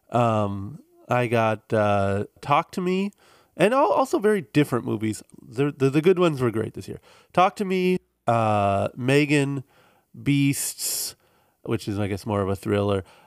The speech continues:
Skinamarink, which I will stand my ground on forever. Rewatched it recently, still great. But of course, the winner is When Evil Lurks, a, uh, a masterpiece of a film.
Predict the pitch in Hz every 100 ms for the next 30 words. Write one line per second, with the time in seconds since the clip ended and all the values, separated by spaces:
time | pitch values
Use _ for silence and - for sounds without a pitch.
0 | _ - - - 175 185 170 160 160 170
1 | 156 123 117 110 - 120 120 117 117 123
2 | 120 120 - 123 143 175 135 120 117 123
3 | - 120 110 160 - 180 175 165 - 135
4 | 113 110 139 151 160 - - _ 135 131
5 | 120 - 117 92 - 107 104 110 98 95
6 | 110 101 95 113 104 120 107 98 98 98
7 | - - 110 107 113 120 117 _ _ _
8 | - 107 101 98 98 - - 104 113 143
9 | 156 131 110 117 98 107 117 -